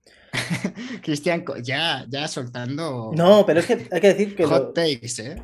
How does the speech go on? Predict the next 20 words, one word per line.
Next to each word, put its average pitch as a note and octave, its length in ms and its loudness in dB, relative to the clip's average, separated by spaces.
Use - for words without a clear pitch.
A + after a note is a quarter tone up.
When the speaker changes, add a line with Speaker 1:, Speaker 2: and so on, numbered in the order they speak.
Speaker 2:
hay D#3 80 -4
que F#3 100 6
decir F#3 200 4
que F3+ 100 6
Speaker 1:
<laughs> - 20 6
Speaker 2:
lo, C#3+ 260 4
que C#3+ 100 -2
Los C3+ 160 0
Coñocrímenes F#3 1000 0
es B2+ 160 -18
una C3 200 -4
peli C3 180 -4
que D3 80 -4
es D3 140 -4
muy, D#3 300 0
muy, D3+ 240 -2
muy D3 240 -2
buena. B2+ 500 -4
O - 40 -20
sea, A#2+ 420 -4